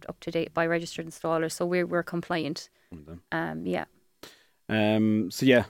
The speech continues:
Speaker 2: look, Paul, I, I, I would definitely report your issue. No, that,
Speaker 1: Yeah.
Speaker 2: that probably sounds like it's a private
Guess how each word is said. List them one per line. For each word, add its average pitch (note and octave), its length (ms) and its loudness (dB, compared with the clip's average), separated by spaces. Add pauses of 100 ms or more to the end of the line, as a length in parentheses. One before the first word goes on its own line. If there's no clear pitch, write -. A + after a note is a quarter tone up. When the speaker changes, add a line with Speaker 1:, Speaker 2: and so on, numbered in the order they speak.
Speaker 2:
look, A2+ 260 -2
Paul, A#2 240 6
I, A2 120 2
I, A#2+ 220 2
I B2 100 4
would A2+ 240 0
definitely A2 420 2
report G#2 580 -2
your A2 100 -2
issue. G#2+ 180 -2
No, G#2+ 180 2
that, B2 120 -2
Speaker 1:
Yeah. A#2 80 2
Speaker 2:
that A#2+ 120 0 (200)
probably A2 240 -2
sounds G#2+ 380 -2
like G2+ 180 -4
it's G2 160 -6
a G2 60 -10
private G2+ 440 -2